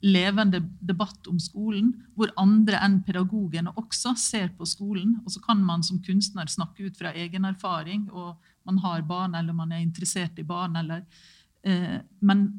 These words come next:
jeg opplever jo at kunstens oppgave i samfunnet er nettopp det at vi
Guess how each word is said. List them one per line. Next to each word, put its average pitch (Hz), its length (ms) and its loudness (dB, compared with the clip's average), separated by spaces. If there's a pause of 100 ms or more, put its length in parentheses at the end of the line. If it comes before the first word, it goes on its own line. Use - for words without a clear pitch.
(140)
jeg 226 180 0
opplever 180 540 -2
jo 190 100 -2
at - 240 -6
kunstens 202 560 2
oppgave 185 540 -4
i 170 100 -4
samfunnet 175 720 0
er 180 240 2 (380)
nettopp 202 480 0
det 185 160 2
at 170 420 -4
vi 190 180 2